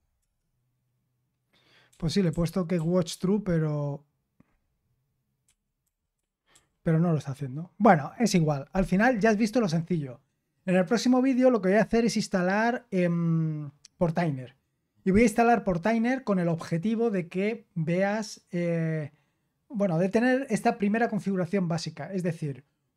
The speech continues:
em, Traffic más Portainer. ¿Para qué? Para que el, a continuación poder cargar de forma dinámica cualquier cosa y sin tener que recurrir a la terminal. Es decir, toma como base este vídeo, este vídeo de Traffic,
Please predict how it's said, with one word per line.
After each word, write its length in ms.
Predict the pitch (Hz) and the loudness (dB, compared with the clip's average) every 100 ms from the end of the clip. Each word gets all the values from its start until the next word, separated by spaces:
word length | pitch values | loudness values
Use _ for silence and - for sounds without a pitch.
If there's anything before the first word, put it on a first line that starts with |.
| - | -6
em, 560 | 175 160 160 156 156 160 | -2 0 0 -2 -4 -4
Traffic 480 | - 220 208 269 | 0 0 0 -4
más 260 | 208 214 208 | -2 -2 -2
Portainer. 640 | - 170 160 147 123 123 _ _ - _ _ - | -4 -6 -6 -8 -10 -14 _ _ -20 _ _ -2
¿Para 220 | 202 220 | 0 2
qué? 180 | 254 180 | 2 2
Para 300 | 196 190 180 | 2 0 0
que 260 | 190 202 202 | -2 -2 0
el, 480 | 190 185 185 190 202 | 0 2 2 0 -4
a 100 | 190 | -6
continuación 680 | 196 185 190 170 240 254 208 | -4 -2 -2 -2 0 -2 0
poder 260 | 202 214 | 0 0
cargar 340 | 233 226 202 160 | -2 -2 -2 -2
de 120 | 165 | -4
forma 260 | 214 220 | -4 -2
dinámica 400 | 220 214 240 240 | -2 -2 -2 -2
cualquier 320 | 190 175 180 165 | -2 -2 -2 -4
cosa 380 | 151 - 151 _ _ _ - | -8 -10 -16 _ _ _ -4
y 80 | |
sin 200 | 214 262 | -2 -2
tener 240 | 240 214 240 | 0 -2 -2
que 100 | 220 | -2
recurrir 380 | 208 196 202 220 | -4 -4 -2 0
a 60 | |
la 100 | 185 | -2
terminal. 440 | 165 160 160 131 120 _ - | -2 -2 -2 -4 -12 _ -8
Es 120 | 180 | -4
decir, 360 | 185 160 135 - _ _ _ _ _ _ _ _ _ | -4 -4 -10 -12 _ _ _ _ _ _ _ _ _
toma 320 | - 202 190 165 | 2 4 4 2
como 240 | 165 160 | 2 2
base 480 | 190 202 170 123 - _ | 0 -2 -6 -8 -14 _
este 320 | - 180 208 185 | -6 -6 -2 -2
vídeo, 420 | 220 202 247 262 | -2 -2 -2 -2
este 200 | 262 180 | -4 -4
vídeo 360 | 190 180 175 | -2 -2 -2
de 380 | 170 170 165 165 | 0 0 -2 -2
Traffic, 540 | 160 214 220 285 277 | -4 -4 -4 -6 -8